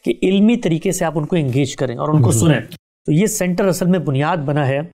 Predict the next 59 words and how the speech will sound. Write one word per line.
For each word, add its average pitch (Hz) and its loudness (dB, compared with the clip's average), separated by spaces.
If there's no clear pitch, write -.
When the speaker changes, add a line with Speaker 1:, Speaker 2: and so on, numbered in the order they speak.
Speaker 1:
तमाम 156 -2
मकतब 147 -4
फ़िक्र 175 -4
के 175 -2
लोगों 160 0
के 175 -2
लिए, 165 0
तमाम 156 -4
मज़ाहिब 156 0
के 170 -4
लोगों 131 0
के 143 -4
लिए। 139 0
आपने 139 -4
देखा 143 -2
होगा 147 -2
कि 151 -4
हमारे 139 -2
सेंटर 139 -4
के 147 -4
अंदर 139 -4
जब 135 -2
आप 135 -2
आते 135 -4
हैं, 160 -2
तो 175 -2
जो 170 2
बड़े 156 0
उलमा 170 2
हैं, 180 2
उन 175 0
सब 190 -4
की 190 -2
तस्वीरें 156 -2
यहाँ 139 -2
पर 135 -6
लगी 127 0
हुई 117 4
हैं। 110 0
Speaker 2:
बिल्कुल। 113 -8
Speaker 1:
मौलाना 139 4
मौदूदी 160 4
की 151 4
भी 156 4
तस्वीर 147 0
यहाँ 127 4
Speaker 2:
बिल्कुल। 127 -2
Speaker 1:
पे 131 -4
है, 131 -2
मौलाना 139 -2
अबुल 139 -2
कलाम 139 -4
आज़ाद 143 -2
की 147 -4
भी, 139 -2
अल्लामा 135 -2
इकबाल 147 -2
की 170 -2
है। 180 -6